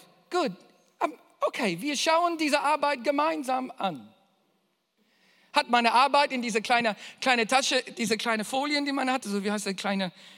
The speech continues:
äh, Klarsichtfolien, rausgenommen, größte Fälle, die ich in meinem Leben gemacht habe. Groß, hab es auf seinem Schreibtisch hingelegt. Der lächelt die ganze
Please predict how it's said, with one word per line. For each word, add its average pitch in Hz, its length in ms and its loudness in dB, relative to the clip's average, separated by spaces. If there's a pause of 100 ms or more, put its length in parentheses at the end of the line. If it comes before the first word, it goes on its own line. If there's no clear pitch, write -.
(540)
äh, 202 720 -4
Klarsichtfolien, 285 1080 0 (460)
rausgenommen, 294 760 2 (160)
größte 311 380 -4
Fälle, 196 320 -2
die 220 160 -8
ich 208 120 -8
in 220 60 -4
meinem 240 160 -2
Leben 277 220 -4
gemacht 294 300 -4
habe. 143 220 -4 (720)
Groß, 311 460 0 (200)
hab 277 140 0
es 233 140 -8
auf 247 140 0
seinem 302 320 0
Schreibtisch 269 580 -2
hingelegt. 226 540 -4
Der 277 140 2
lächelt 330 540 -4
die 277 80 -2
ganze 466 340 -4